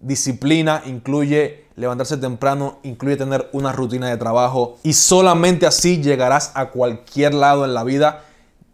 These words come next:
Es más, si no eres así, no llegarás a ningún lado. La disciplina es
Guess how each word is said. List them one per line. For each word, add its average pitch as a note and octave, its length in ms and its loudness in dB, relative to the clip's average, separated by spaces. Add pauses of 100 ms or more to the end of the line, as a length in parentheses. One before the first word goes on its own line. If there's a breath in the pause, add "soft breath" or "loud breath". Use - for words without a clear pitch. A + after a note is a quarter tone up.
(240)
Es F#3 120 4
más, E3 380 0 (140)
si - 320 0
no D#3+ 280 2
eres G#3 160 4
así, D#3+ 600 -2
no D3 220 -2
llegarás C#3+ 480 0
a C#3 80 -6
ningún B2 400 -2
lado. C#3+ 240 4
La C3+ 100 2
disciplina C3 600 -6
es - 220 -8